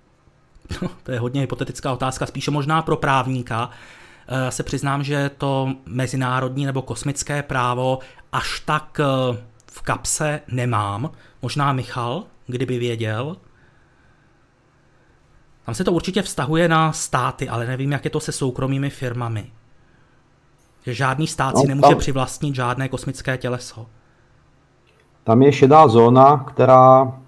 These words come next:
Speaker 2: nezakazuje, ale ani, ani neumožňuje soukromé firmě toto provádět, takže třeba právě, eh,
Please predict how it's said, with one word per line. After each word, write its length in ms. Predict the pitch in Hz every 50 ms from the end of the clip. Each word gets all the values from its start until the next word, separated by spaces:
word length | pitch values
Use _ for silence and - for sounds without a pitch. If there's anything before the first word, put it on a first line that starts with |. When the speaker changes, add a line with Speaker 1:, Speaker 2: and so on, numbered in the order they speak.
| _ _ _ _ _ _ _ _ _ _ _ _ _ _ _ _ _ _ _ _ _ _ _ _ _ _ _ _ _ _ _ _ _ _ _ _ _ _ _ _ _ _ _ _ _ _ - - - _ _ _ -
Speaker 2:
nezakazuje, 680 | 117 127 127 175 165 - 165 156 147 156 156 160 156
ale 180 | - 135 143 151
ani, 180 | 151 147 135 131 - 117 117 -
ani 140 | 135 139 147
neumožňuje 960 | 143 131 - 156 160 156 151 135 117 135 131 123 120 113 113 113 123 123 - - - _ _ _ - -
soukromé 480 | - - - 123 117 - 127 131 135 131
firmě 320 | 131 - 131 117 127 127
toto 340 | 123 127 120 - - 139 135
provádět, 640 | 131 131 117 110 107 113 107 107 110 107 117 123 127 -
takže 340 | - 104 101 104 117 113 - _ _ _ _
třeba 280 | _ _ - 110 107 117
právě, 580 | - - 110 104 104 110 110 120 117 117 117 120
eh, 500 | - - _ _ _ _ _ _ -